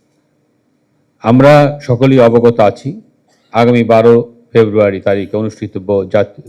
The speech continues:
ত্রয়োদশ জাতীয় সংসদ নির্বাচনের দিন, একই সাথে জুলাই সনদ দুই হাজার পঁচিশে লিপিবদ্ধ সংবিধান সংস্কার সম্পর্কিত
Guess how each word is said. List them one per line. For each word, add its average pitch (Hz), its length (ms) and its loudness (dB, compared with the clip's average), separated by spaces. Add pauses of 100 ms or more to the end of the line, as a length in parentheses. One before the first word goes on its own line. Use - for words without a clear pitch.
(120)
ত্রয়োদশ 110 520 0
জাতীয় 107 360 -4
সংসদ 98 320 -8
নির্বাচনের 104 560 -4
দিন, 92 220 -12 (420)
একই 147 320 0
সাথে 92 400 -6 (320)
জুলাই 113 320 0
সনদ 110 420 -6 (220)
দুই 104 120 -8
হাজার 104 280 -2
পঁচিশে 113 480 -6
লিপিবদ্ধ 101 480 -6 (460)
সংবিধান 113 580 -4
সংস্কার 107 440 -6
সম্পর্কিত 101 640 -8